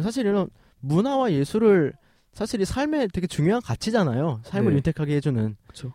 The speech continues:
Speaker 1: 그래서 이런 것도 앞으로 뭐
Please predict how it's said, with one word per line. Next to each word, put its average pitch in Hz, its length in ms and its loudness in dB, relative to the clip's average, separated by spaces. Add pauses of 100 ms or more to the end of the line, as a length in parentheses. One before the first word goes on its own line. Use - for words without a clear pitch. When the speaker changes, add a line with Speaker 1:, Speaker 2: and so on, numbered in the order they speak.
Speaker 1:
그래서 127 420 -2 (340)
이런 143 680 0
것도 135 720 0 (200)
앞으로 127 580 -2 (220)
뭐 117 240 -8